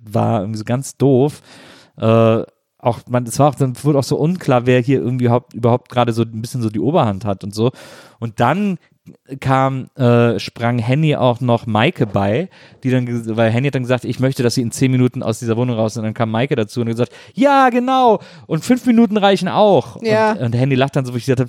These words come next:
Speaker 1: wieso zieht man jetzt
Speaker 2: Klar,
Speaker 1: das Kind
Speaker 2: Maike,
Speaker 1: noch so
Speaker 2: wenn du
Speaker 1: doof
Speaker 2: ihr
Speaker 1: mit rein?
Speaker 2: hilfst beim Packen.
Speaker 1: Ja,
Speaker 2: Das
Speaker 1: also es
Speaker 2: ist
Speaker 1: wird dann,
Speaker 2: okay.
Speaker 1: es war so unangenehm alles.
Speaker 2: Mhm.
Speaker 1: Das fand ich richtig assi. Das hat mir überhaupt nicht gefallen. Ähm, da, äh, das war überhaupt nicht cool. Ähm, und dann
Speaker 2: Das finde ich so lustig, weil,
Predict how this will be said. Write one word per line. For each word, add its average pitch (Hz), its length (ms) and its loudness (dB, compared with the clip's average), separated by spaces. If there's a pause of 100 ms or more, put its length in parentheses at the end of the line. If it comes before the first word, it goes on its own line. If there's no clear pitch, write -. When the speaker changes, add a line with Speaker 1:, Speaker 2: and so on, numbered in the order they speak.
Speaker 1:
wieso 117 220 -6 (100)
zieht 160 200 -10
man - 80 0
jetzt 285 140 2
Speaker 2:
Klar, 415 160 2
Speaker 1:
das 320 80 -4
Kind - 100 4
Speaker 2:
Maike, 269 200 2
Speaker 1:
noch 285 100 2
so 269 80 -2
Speaker 2:
wenn 262 140 0
du 247 80 0
Speaker 1:
doof 302 120 2
Speaker 2:
ihr 294 140 0
Speaker 1:
mit 247 100 0
rein? 254 120 2
Speaker 2:
hilfst - 360 0
beim 269 240 0
Packen. - 400 -4
Speaker 1:
Ja, 151 360 2
Speaker 2:
Das 165 160 -16
Speaker 1:
also 131 120 2
es 131 80 0
Speaker 2:
ist - 60 -4
Speaker 1:
wird 180 160 0
dann, 180 100 2
Speaker 2:
okay. 151 80 -10
Speaker 1:
es 139 100 -14
war 165 120 -2
so 208 140 0
unangenehm 196 580 2
alles. 117 400 -4
Speaker 2:
Mhm. 175 160 -10
Speaker 1:
Das 175 120 -10
fand 175 180 -4
ich 143 120 -12
richtig - 500 -8
assi. 135 280 -8
Das 104 200 -12
hat 147 180 -6
mir 147 160 -8
überhaupt 175 320 0
nicht 190 140 -8
gefallen. 156 440 -6 (600)
Ähm, 127 580 0 (160)
da, 123 640 2
äh, - 40 2
das 120 160 -2
war 135 100 0
überhaupt 147 260 0
nicht - 280 -6
cool. 143 220 0 (120)
Ähm, 107 280 -6 (360)
und 120 140 -6
dann 131 320 0 (480)
Speaker 2:
Das 233 160 -12
finde 202 180 -8
ich 190 80 -12
so 190 80 -10
lustig, 208 460 -8
weil, 180 180 -4